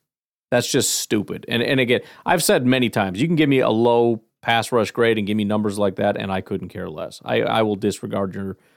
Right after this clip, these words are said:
grades every day of the week. Anthony Johnson actually had a six, seventy-three grade, which is funny. He only played two snaps, but good for him.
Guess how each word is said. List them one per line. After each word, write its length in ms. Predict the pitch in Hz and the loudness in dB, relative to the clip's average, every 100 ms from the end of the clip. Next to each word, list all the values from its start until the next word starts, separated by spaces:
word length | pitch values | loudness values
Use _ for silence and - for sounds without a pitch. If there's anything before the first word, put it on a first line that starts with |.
| _ _ _ - | _ _ _ 0
grades 360 | 107 98 85 | 2 2 2
every 220 | 98 92 | 0 0
day 160 | 90 95 | 0 0
of 80 | 90 | 0
the 80 | 90 | -2
week. 320 | 92 85 _ _ _ _ _ _ _ _ _ _ _ _ - | -4 -6 _ _ _ _ _ _ _ _ _ _ _ _ -2
Anthony 340 | 147 151 151 | 0 4 2
Johnson 400 | 107 127 131 135 | 4 2 2 0
actually 240 | 120 - 120 | 0 2 2
had 80 | |
a 60 | 98 | 2
six, 340 | - 135 131 | 0 -2 -2
seventy-three 640 | - 139 135 117 - 147 139 | -2 0 2 -2 -2 0 0
grade, 300 | 98 95 110 | 0 0 -2
which 180 | 104 98 | -4 -6
is 80 | |
funny. 260 | - 98 101 | -4 -2 0
He 60 | 113 | 0
only 160 | 117 | 0
played 240 | 95 107 - | 0 -2 0
two 140 | 104 | -6
snaps, 420 | - 110 101 - | -2 -2 -2 -4
but 240 | - 92 - | -8 -8 -4
good 180 | 104 | -4
for 120 | - 95 | -2 -2
him. 280 | 110 101 | -2 -2